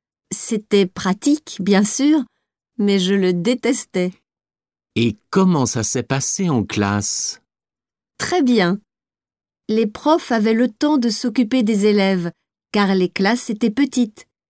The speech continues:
Speaker 2: Et tu voudrais retourner en Australie ?
Speaker 1: Ah oui, j'ai déjà tout organisé. Je retourne l'année prochaine pour étudier l'art dramatique.
Speaker 2: Alors, bon courage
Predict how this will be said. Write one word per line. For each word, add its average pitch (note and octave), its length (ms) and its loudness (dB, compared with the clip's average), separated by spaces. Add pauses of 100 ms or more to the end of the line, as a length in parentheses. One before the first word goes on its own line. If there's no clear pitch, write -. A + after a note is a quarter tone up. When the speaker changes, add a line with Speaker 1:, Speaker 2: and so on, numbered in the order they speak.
(600)
Speaker 2:
Et A#2+ 280 2
tu - 180 -2
voudrais C#3 480 0
retourner D3+ 600 0
en G#3 160 0
Australie ? D#3+ 600 -2 (440)
Speaker 1:
Ah A3 160 0
oui, B3 400 2 (440)
j'ai A3 280 -2
déjà C#4 400 0 (160)
tout F4+ 260 0
organisé. B3+ 720 2 (800)
Je F#3+ 160 -2
retourne C4 640 0
l'année C#4 280 2
prochaine A#3+ 680 0 (560)
pour A#3+ 240 2
étudier A#3+ 500 2
l'art G#3+ 280 2
dramatique. G3+ 840 -2 (580)
Speaker 2:
Alors, F#2 540 -2
bon D3+ 340 2
courage C3+ 800 0